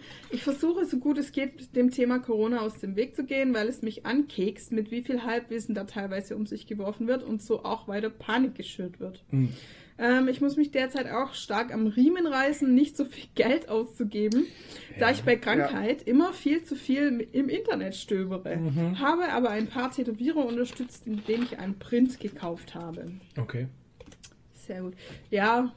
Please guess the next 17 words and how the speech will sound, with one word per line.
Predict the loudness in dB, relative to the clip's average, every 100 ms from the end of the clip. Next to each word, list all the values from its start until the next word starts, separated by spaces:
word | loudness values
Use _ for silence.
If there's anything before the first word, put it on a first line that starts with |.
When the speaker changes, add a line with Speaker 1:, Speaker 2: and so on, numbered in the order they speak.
| -8
Speaker 1:
man | -4 -2
muss | -2 -2
ein | -4
bisschen | -4 -6
aufpassen, | -6 -8 -12 -10 -10
ja, | -8
dass | -6 -2
man | 4 6
<laughs> |
nicht | 6 2
zu | -2
viel | -2 -4
ausgibt. | -4 -6 -14 -18 -18 -16 -16 0
Ähm, | 4 4 2 -2
zu | 0
Disney | 2 2 -2 -4
Plus. | -4 -6 -8 -16